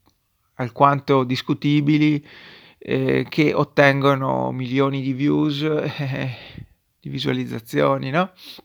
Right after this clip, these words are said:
E, e invece discorsi coerenti che ottengono zero visualizzazioni o pochissime visualizzazioni. Questo è il paradosso della modernità, cioè di una società massificata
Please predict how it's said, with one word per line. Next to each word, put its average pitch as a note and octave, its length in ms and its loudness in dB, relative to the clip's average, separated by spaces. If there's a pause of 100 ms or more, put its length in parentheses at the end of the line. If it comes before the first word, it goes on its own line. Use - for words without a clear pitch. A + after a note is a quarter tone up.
(1300)
E, C#3+ 760 8 (540)
e G3+ 100 -2
invece D3 920 2 (160)
discorsi C#3+ 760 -2
coerenti C#3 960 2 (240)
che - 120 -4
ottengono B2+ 960 -4 (920)
zero C3 300 4
visualizzazioni C3 840 -2
o B2+ 60 -8
pochissime C3 600 -10
visualizzazioni. B2+ 680 -6
Questo F#3+ 380 0
è D#3+ 80 -2
il D3 80 0
paradosso D#3+ 540 4
della C#3 180 -4
modernità, C3 720 0
cioè C3 300 -6
di C3 100 -12
una B2 340 -12
società C3+ 600 -2
massificata B2+ 1040 -2